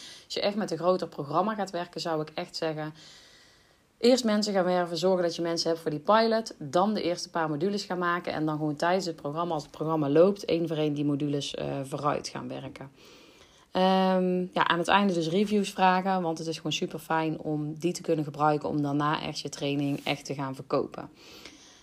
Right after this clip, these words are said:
Ehm, een online, ehm,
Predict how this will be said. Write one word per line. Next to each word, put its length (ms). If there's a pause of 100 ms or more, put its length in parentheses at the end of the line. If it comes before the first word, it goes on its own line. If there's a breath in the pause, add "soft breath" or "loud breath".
(140 loud breath)
Ehm, 680 (220)
een 120
online, 440
ehm, 600